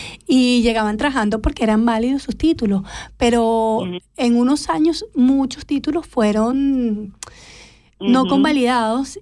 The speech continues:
Speaker 1: y pues obviamente te quedaste ahí esperando qué pasaba. Ahora que tocas ese tema, eh,
Speaker 2: Ujú.
Speaker 1: ¿podrías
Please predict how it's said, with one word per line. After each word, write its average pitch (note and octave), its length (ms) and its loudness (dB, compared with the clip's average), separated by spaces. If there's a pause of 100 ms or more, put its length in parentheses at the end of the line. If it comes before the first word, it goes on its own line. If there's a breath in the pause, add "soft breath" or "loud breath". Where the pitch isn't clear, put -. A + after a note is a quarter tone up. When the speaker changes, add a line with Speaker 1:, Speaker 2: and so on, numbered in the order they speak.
Speaker 1:
y B3 320 2
pues G3 260 0
obviamente G#3+ 480 0
te C4+ 100 -4
quedaste A3+ 600 -2 (580)
ahí A#3 220 0
esperando G#3+ 540 0
qué B3 100 -4
pasaba. A#3 460 -2 (640 loud breath)
Ahora A#3+ 720 0
que E4 100 0
tocas B3 340 -4
ese D#4 240 2
tema, C4+ 460 2 (800 soft breath)
eh, A3+ 460 4
Speaker 2:
Ujú. F3 100 0
Speaker 1:
¿podrías A#3 480 0